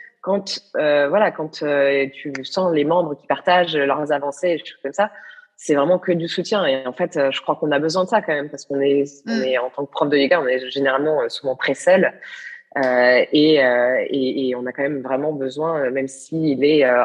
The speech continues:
Speaker 1: en ligne et que, qu'on se voit pas, euh,
Speaker 2: Mm.
Speaker 1: concrètement les unes les autres, euh, on a besoin de ce soutien entre nous. Et, euh,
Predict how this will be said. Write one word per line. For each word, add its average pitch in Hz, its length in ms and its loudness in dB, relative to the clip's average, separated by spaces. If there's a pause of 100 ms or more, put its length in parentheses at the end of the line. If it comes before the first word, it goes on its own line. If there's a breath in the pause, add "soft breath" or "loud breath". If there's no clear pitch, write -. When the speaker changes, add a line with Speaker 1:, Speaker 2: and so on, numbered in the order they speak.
Speaker 1:
en 139 120 -2
ligne 147 420 -2
et 123 200 -2
que, 123 540 -6
qu'on 147 120 -10
se - 160 -8
voit 127 240 0
pas, 170 360 4
euh, 123 60 0
Speaker 2:
Mm. 120 140 -4
Speaker 1:
concrètement 151 340 -10
les 131 140 -6
unes 127 80 -6
les 131 140 -2
autres, 196 180 -2 (540 loud breath)
euh, 131 180 2
on 143 160 2
a 135 80 4
besoin 156 320 2
de 190 60 -2
ce - 160 -6
soutien 160 420 -4
entre 139 320 0
nous. 180 300 2
Et, 131 260 2
euh, 120 260 2